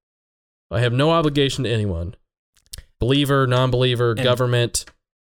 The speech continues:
Speaker 1: It's, it's, it's i-, individual
Speaker 2: Yep.
Speaker 1: projecting outward, which is very important. But I just wanna shift this slightly, 'cause talking to, t-, to Kevin's point, you know, with the sixteen hundred dollars it took you to go to Haiti and things like that,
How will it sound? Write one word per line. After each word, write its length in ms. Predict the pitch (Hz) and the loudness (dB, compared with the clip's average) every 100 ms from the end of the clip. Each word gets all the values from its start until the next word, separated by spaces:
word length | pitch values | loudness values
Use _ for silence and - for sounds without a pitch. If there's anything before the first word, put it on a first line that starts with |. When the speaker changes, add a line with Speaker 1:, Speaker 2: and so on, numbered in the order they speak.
| _ _ _ | _ _ _
Speaker 1:
It's, 220 | - 117 - | -6 -4 -2
it's, 240 | 123 - | -4 -4
it's 360 | 123 117 - - _ - | -4 -4 -8 -12 _ -4
i-, 40 | |
individual 1000 | 127 160 170 190 185 160 170 156 143 135 - _ _ _ _ _ _ _ _ - - - | -2 0 0 2 2 2 4 4 4 0 -6 _ _ _ _ _ _ _ _ -20 -16 -10
Speaker 2:
Yep. 220 | 107 - _ | -8 -10 _
Speaker 1:
projecting 460 | 139 127 135 131 120 | -2 0 0 0 -2
outward, 540 | 117 87 95 90 - - _ _ _ _ - | 0 0 -2 -4 -8 -16 _ _ _ _ -6
which 160 | 117 | -6
is 80 | 120 | -2
very 240 | 139 139 | 0 0
important. 560 | 127 - 135 - 90 - - _ _ - | 0 0 0 -2 -6 -16 -20 _ _ -4
But 220 | 139 - _ _ _ _ | -4 -4 _ _ _ _
I 100 | - | -2
just 160 | 151 175 | -2 0
wanna 140 | 202 | 0
shift 180 | - 185 | 0 -2
this 120 | 143 | -4
slightly, 260 | - 160 127 | -2 0 0
'cause 180 | 127 120 | -2 -2
talking 260 | 151 143 | -2 -2
to, 140 | 131 101 _ _ _ | -2 -4 _ _ _
t-, 140 | - - _ _ _ _ _ _ _ _ | -14 -14 _ _ _ _ _ _ _ _
to 100 | - | -10
Kevin's 360 | - 131 120 - | -2 -2 -2 -4
point, 340 | - 156 110 - - _ _ _ | -2 -2 -2 -6 -20 _ _ _
you 100 | 135 | -2
know, 80 | 127 | 0
with 140 | 110 | 0
the 60 | 117 | -2
sixteen 320 | - 131 143 | -4 -4 0
hundred 140 | 139 117 | 0 2
dollars 280 | 117 113 | 2 2
it 140 | 107 - | 0 -4
took 200 | 123 - | -8 -6
you 60 | 120 | -4
to 80 | |
go 100 | 107 101 | -2 -2
to 60 | |
Haiti 280 | 107 123 110 | -2 -2 -4
and 80 | 98 | -6
things 180 | 113 101 | -6 -6
like 140 | 90 | -4
that, 240 | 107 90 | -4 -6